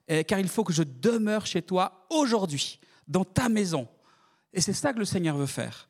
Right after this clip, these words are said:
Aujourd'hui, il veut demeurer en nous. Alors, euh, et on voit qu'à la fin aussi de cette magnifique histoire, il dit, « Aujourd'hui, le salut est venu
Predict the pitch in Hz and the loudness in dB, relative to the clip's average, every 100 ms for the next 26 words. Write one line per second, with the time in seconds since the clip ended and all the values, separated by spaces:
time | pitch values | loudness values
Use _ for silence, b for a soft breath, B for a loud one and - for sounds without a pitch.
0 | b b b b 220 226 180 180 170 160 | b b b b 0 2 2 2 0 -2
1 | 180 - 147 139 185 190 190 143 175 175 | -4 -2 -2 0 0 0 -4 -2 0 2
2 | 170 160 160 - 185 180 185 - - B | 0 0 -4 -2 0 2 0 -4 -16 B
3 | B B B B 151 165 165 151 143 135 | B B B B 0 2 2 2 2 0
4 | 139 B B B - 160 160 185 196 156 | -2 B B B 2 2 4 2 2 0
5 | 156 - 233 208 190 208 - 156 - 185 | 0 0 0 2 0 -2 0 -2 0 0
6 | 190 202 170 - 151 156 175 170 - 170 | 0 -4 -4 -4 0 2 0 -4 -10 -10
7 | 135 147 170 185 b b b b _ 269 | -4 -2 -2 -4 b b b b _ 0
8 | 220 208 190 175 208 160 147 - - 262 | 2 2 0 -2 0 2 0 -2 -2 0
9 | 233 233 190 151 180 202 | 0 2 2 2 0 0